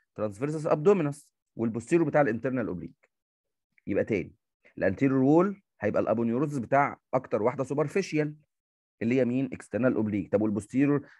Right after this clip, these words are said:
عند الابونيوروزس بتاع اخر واحده اللي هي ترانسفيرس ابدومينس. في الحالتين الانترنال اوبليك معمول لها ساندوتش، يبقى الانتيريور وول قدامها والبوستيريور وول ورا البوستيريور وول بتاعها.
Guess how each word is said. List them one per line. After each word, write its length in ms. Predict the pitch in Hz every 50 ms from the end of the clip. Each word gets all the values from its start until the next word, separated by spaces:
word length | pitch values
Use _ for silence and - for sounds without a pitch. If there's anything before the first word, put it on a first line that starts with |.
| -
عند 160 | - 98 101 98
الابونيوروزس 720 | 101 - 113 127 139 127 120 107 101 110 123 123 139 117
بتاع 480 | 98 92 - 117 127 123 120 104 - _ _ _ _ _ _ _ -
اخر 280 | 113 139 131 - 113
واحده 420 | 107 117 123 - 117 135 147 156 - _ _ _ _ -
اللي 140 | 98 98 107
هي 80 | 117
ترانسفيرس 480 | 113 - 107 104 98 92 110 127 117 -
ابدومينس. 640 | - - 78 78 87 80 - - - - _ _ _ _ - - - _
في 80 | - 110
الحالتين 340 | - - 113 107 151 165
الانترنال 460 | 170 156 127 131 131 160 160 165 156 -
اوبليك 500 | 80 113 113 135 160 156 - - - _ -
معمول 260 | 117 110 98 107 113
لها 80 | 127 143
ساندوتش، 720 | 135 135 131 120 98 101 101 101 101 - - - - _ _ _ _ _ -
يبقى 360 | - 104 - - 107 110 95
الانتيريور 600 | 95 110 - 104 110 107 - 151 156 147 143 131
وول 200 | 139 147 143 127
قدامها 560 | - 107 98 95 135 160 160 156 160 170 156 - _ _ _
والبوستيريور 440 | 98 95 87 95 - - 143 139 135
وول 140 | 143 147 139
ورا 220 | 131 135 139 139
البوستيريور 420 | 131 107 104 - - 139 139 123 120
وول 140 | 120 123
بتاعها. 380 | 113 90 85 - - - - -